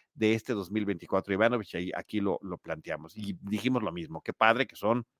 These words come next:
¿no? Este, atemporales, a final de cuentas, todas las historias que nos puedan contar y en las que nos podamos nosotros involucrar como público. La película ab-, abre con una voz en off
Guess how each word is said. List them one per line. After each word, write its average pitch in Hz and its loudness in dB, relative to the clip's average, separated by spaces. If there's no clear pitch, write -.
¿no? 113 4
Este, 98 0
atemporales, 117 8
a 92 -4
final 101 0
de 92 -4
cuentas, 98 -2
todas 98 4
las 87 -2
historias 87 -4
que 90 -10
nos 80 -10
puedan 90 -4
contar 113 2
y 107 -4
en 104 -2
las 85 -6
que - -12
nos 82 -12
podamos 90 -4
nosotros 104 -2
involucrar 95 2
como 92 -2
público. 92 0
La 143 12
película 214 10
ab-, 196 10
abre 165 10
con 151 6
una 156 8
voz 131 4
en 113 0
off 107 0